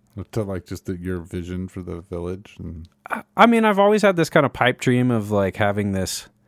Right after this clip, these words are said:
Speaker 2: very philosophical, theological, you know, intellectual kind of thing going on where we're addressing the thorny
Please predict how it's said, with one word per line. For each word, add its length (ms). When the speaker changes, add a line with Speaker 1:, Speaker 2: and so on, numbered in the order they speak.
Speaker 2:
very 280
philosophical, 1500
theological, 1120
you 140
know, 280
intellectual 760
kind 200
of 80
thing 340
going 300
on 260
where 160
we're 200
addressing 600
the 300
thorny 760